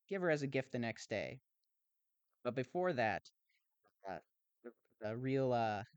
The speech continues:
uh, inciting incident of the movie kicks off. So, as, as anyone knows,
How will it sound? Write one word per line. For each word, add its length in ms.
uh, 380
inciting 480
incident 680
of 100
the 80
movie 280
kicks 300
off. 280
So, 340
as, 280
as 200
anyone 380
knows, 480